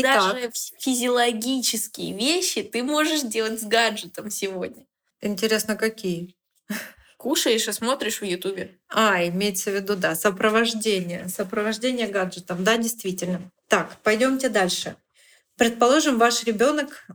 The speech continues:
Speaker 1: уже в возрасте десять-пятнадцать лет. И дальше происходит следующее. Гаджеты занимают теперь и сферу взаимодействия, сферу общения. Предположим, подросток не очень хорошо коммуницирует,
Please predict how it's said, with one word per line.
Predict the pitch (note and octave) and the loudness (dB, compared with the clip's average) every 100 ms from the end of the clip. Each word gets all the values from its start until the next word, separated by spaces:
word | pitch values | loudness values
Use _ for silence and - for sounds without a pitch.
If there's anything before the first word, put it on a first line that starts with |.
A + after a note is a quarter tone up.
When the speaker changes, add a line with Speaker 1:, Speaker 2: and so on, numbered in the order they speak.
| _ | _
Speaker 1:
уже | - G#3+ G#3 A3+ B3+ | -4 -2 2 2 2
в | |
возрасте | G#3+ A#3+ B3 A3+ - - | 4 2 4 0 -4 -4
десять-пятнадцать | G3+ A3+ - G#3 G3 G#3 G#3 - | 0 0 0 -4 0 0 0 -2
лет. | G3 F3 F3 _ _ | -2 -4 -6 _ _
И | - | -2
дальше | G3+ C4+ - | 2 4 2
происходит | A#3 G3+ G3+ - A#3 A#3 | -2 -2 0 0 0 2
следующее. | A3+ F#3 F3 - F#3 F3+ - - - - | 0 0 -2 -6 -6 -6 -10 -20 -14 -4
Гаджеты | F#3+ A3+ A#3 A#3+ A3+ G#3 | 2 4 4 0 0 0
занимают | G3 G3+ G3+ G#3+ C4 B3 - _ - _ - | 0 -2 0 2 4 2 -2 _ -20 _ -8
теперь | A3 F#3+ A#3 A#3+ - | -6 0 2 2 0
и | G#3+ | -4
сферу | - - A#3 A#3 | -4 0 2 2
взаимодействия, | G#3 G#3 G#3 G#3+ G3+ G#3 F#3 - F3 E3+ | 0 0 2 0 2 0 0 -4 -4 -2
сферу | - A3 G#3 | 0 2 2
общения. | F#3+ F#3+ - F3+ E3 E3 - _ _ - - - - | 0 0 0 0 -2 -8 -12 _ _ -20 -20 -14 0
Предположим, | A#3+ A#3 A#3+ G#3 F3+ F#3+ B3 | 0 4 4 4 2 0 0
подросток | C4 G#3+ F3+ F#3+ B3+ - C4+ - _ _ - | 2 2 2 2 2 0 -2 -4 _ _ -2
не | A3+ A#3 | 0 4
очень | B3+ B3+ A3 | 2 2 -2
хорошо | F#3+ F#3+ F#3+ A3 | 0 0 2 0
коммуницирует, | A3 G3+ G3 F#3 - F3 E3 E3+ E3+ | 0 0 -2 -4 -2 -2 -2 -4 -8